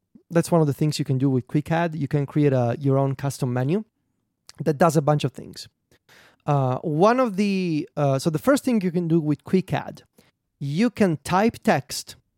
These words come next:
into a prompt, and that text, you can choose to have it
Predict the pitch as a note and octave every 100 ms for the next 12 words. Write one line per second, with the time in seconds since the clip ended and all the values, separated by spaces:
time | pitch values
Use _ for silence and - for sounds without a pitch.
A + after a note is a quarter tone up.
0 | _ E3+ E3+ D#3 - E3 D3+ D#3 - G#3+
1 | B2+ C3+ - - - _ _ _ _ _
2 | _ _ _ F3 D#3+ C#3+ G3+ - - F#3+
3 | - - - - C#3+ F#3 A3 A#3 - -
4 | G#3 - D#3 C#3 E3+ D#3+ E3